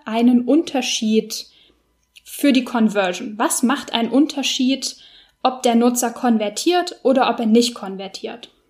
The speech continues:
Und das können wir natürlich im Vorfeld noch nicht hundertprozentig wissen, sonst bräuchten wir überhaupt gar nichts mehr tracken. <laughs> Es geht aber darum, sich Gedanken zu machen,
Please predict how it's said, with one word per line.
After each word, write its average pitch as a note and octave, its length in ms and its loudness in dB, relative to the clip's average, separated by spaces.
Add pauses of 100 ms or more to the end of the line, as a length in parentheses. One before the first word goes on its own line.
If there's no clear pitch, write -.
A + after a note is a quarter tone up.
(320)
Und A#3 280 4
das - 440 -2 (340)
können D4 340 6
wir C4 120 6
natürlich C4+ 500 2
im A3+ 120 0
Vorfeld C4 460 0
noch A3 180 -2
nicht B3 200 0
hundertprozentig A3+ 920 0
wissen, A3+ 280 2
sonst - 560 -8
bräuchten G#3+ 320 -6
wir G#3+ 80 -4
überhaupt G3 260 -4
gar G#3 140 0
nichts B3 240 0
mehr - 140 -10
tracken. - 440 -4
<laughs> B3+ 400 0 (840)
Es B3 200 0
geht C4+ 200 0
aber A3 200 -2
darum, C4+ 460 2
sich A3+ 220 -2
Gedanken B3 440 -2
zu - 120 -10
machen, D#4+ 360 -4